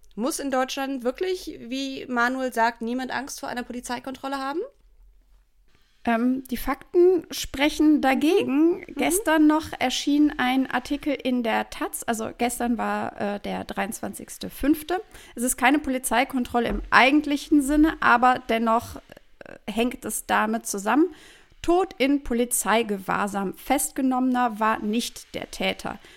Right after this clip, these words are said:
Speaker 2: Und es geht um eine, um die Polizei in Braunschweig, wo auf der Wache ein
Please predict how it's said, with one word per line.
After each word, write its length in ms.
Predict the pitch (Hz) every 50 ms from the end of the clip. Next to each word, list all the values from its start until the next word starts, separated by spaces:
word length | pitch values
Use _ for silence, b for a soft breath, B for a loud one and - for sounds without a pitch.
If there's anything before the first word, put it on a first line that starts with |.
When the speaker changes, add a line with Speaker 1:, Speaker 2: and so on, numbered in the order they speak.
| B B B B
Speaker 2:
Und 160 | B 320 -
es 140 | 220 - -
geht 160 | 233 233 226
um 220 | - 233 220 - -
eine, 540 | - 196 208 214 214 208 208 202 196 202 -
um 120 | - 220 208
die 60 | 214
Polizei 500 | - - - 208 214 - - 208 208 202
in 320 | - - 190 190 190 185
Braunschweig, 880 | - - - - 233 269 294 - - - 285 240 247 254 269 277 - - - -
wo 240 | - 220 220 226 - - _ _
auf 200 | - 214 226 -
der 260 | - 233 214 202 202 202
Wache 400 | 185 220 - - 285 285 311 302 B B B B B B B B B B
ein 460 | - 226 226 233 240 240 247 247 -